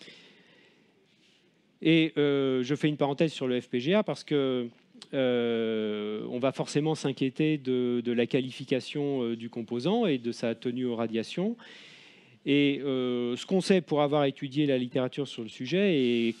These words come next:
et il se trouve que c'est un sujet qui intéresse beaucoup de monde, faire voler des F P G A commerciaux, euh, sur des plateformes, euh, on n'est pas les seuls à s'y intéresser.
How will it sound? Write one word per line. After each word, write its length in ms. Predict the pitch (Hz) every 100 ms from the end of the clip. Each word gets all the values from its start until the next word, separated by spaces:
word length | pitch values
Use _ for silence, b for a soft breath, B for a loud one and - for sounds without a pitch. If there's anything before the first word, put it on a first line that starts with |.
| - 151
et 420 | 127 117 110 110
il 140 | 113 120
se 140 | -
trouve 240 | 131 165
que 100 | -
c'est 180 | 131 -
un 60 | 131
sujet 320 | - 131 160
qui 140 | -
intéresse 440 | 127 117 139 139 131
beaucoup 260 | 117 -
de 60 | 127
monde, 360 | 170 208 156 120
faire 240 | - 139
voler 300 | 127 139 147
des 200 | 131 127
F 100 | 123
P 100 | 131
G 120 | 120
A 100 | 131
commerciaux, 760 | 123 117 120 - - 135 135 123
euh, 640 | 110 110 107 107 107 110 - B B B
sur 160 | - 123
des 80 | 123
plateformes, 540 | - 110 170 175 180
euh, 520 | 139 123 120 117 113
on 100 | 113
n'est 120 | 117 117
pas 140 | 147
les 100 | 123
seuls 240 | 123 151 127
à 60 |
s'y 180 | 110 -
intéresser. 600 | 117 - 113 107 165 196